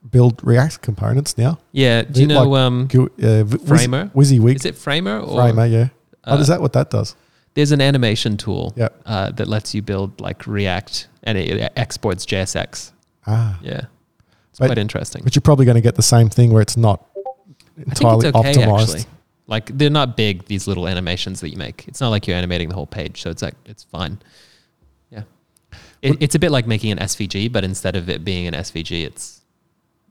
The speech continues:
Speaker 2: like, React J S X.
Speaker 1: Yeah.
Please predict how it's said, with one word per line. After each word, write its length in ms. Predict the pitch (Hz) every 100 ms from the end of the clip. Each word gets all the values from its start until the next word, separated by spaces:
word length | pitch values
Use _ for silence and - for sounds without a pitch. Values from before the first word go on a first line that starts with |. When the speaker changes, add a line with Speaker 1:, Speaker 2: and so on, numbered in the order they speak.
| _
Speaker 2:
like, 200 | 101 85 - - - -
React 560 | 90 98 85 85 - -
J 100 | -
S 140 | 80 -
X. 320 | 55 - - _ -
Speaker 1:
Yeah. 200 | 110